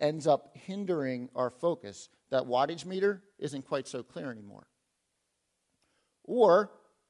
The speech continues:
it allows us to, you know what, this is just good enough. And this is acceptable. So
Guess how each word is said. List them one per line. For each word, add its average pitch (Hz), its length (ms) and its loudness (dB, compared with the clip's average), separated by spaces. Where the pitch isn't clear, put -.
it - 80 -4
allows 143 420 0
us 143 300 2
to, 147 260 -2
you 175 120 -12
know 170 80 0
what, 156 160 0
this 143 180 -10
is 123 80 -12
just - 220 -18
good 107 100 -16
enough. 101 220 -20
And 107 300 -16
this 110 180 -16
is 95 80 -16
acceptable. - 520 -20
So 185 420 2